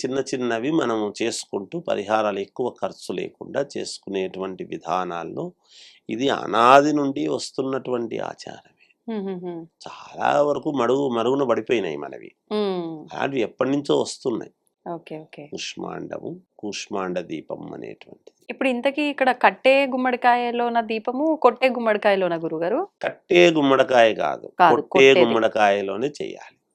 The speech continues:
Speaker 2: హ్మ్, హ్మ్, హ్మ్.
Speaker 1: చిన్నది తీసుకొని
Speaker 2: చిన్నది.
Speaker 1: చేయవచ్చు.
Speaker 2: ఓకే, ఓకే.
Speaker 1: అట్లా చేయొచ్చు.
Speaker 2: గురుగారు, ఆ, కాలభైరవ అష్టకం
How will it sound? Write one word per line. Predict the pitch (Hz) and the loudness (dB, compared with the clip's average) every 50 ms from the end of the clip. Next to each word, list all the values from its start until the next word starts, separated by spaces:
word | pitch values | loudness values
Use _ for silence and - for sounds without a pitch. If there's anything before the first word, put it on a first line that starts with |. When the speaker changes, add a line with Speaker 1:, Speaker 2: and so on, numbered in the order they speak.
| _ _ - | _ _ -8
Speaker 2:
హ్మ్, | 208 202 | -6 -6
హ్మ్, | 190 180 | -4 -4
హ్మ్. | 180 175 | -2 -2
Speaker 1:
చిన్నది | 113 113 113 110 98 95 | 0 0 0 0 -2 -4
తీసుకొని | 87 - 101 95 - - 104 110 | -8 -8 -10 -6 -4 -4 -2 -2
Speaker 2:
చిన్నది. | 117 143 - - 101 | -2 -4 -4 -4 -6
Speaker 1:
చేయవచ్చు. | 87 69 60 - - _ - - - - _ _ _ _ - - | -6 -6 -8 -12 -18 _ -20 -20 -20 -20 _ _ _ _ -8 -8
Speaker 2:
ఓకే, | 165 160 - - - 156 | -8 -8 -8 -12 -14 -12
ఓకే. | 147 151 - - - - - _ _ _ - _ _ | -12 -14 -16 -18 -20 -20 -20 _ _ _ -20 _ _
Speaker 1:
అట్లా | _ - _ - _ - | _ -20 _ -20 _ -20
చేయొచ్చు. | - - - _ _ - - - _ _ _ - 175 - _ _ - - - - - _ _ - 202 | -20 -20 -20 _ _ -20 -20 -20 _ _ _ -20 -20 -20 _ _ -20 -20 -20 -20 -20 _ _ -10 -6
Speaker 2:
గురుగారు, | 220 247 269 302 285 269 269 311 - _ - - | -6 -4 -2 -2 -2 -2 -2 -4 -8 _ -6 -4
ఆ, | 196 185 185 180 175 175 180 - - - - | -2 -2 -2 -2 -4 -4 -6 -8 -12 -4 4
కాలభైరవ | - 214 226 247 269 254 269 254 226 208 185 175 | 8 8 8 8 8 4 0 0 0 0 0 0
అష్టకం | 156 160 - - - - 151 - - - | -2 -4 -6 -12 -14 -14 -14 -12 -14 -16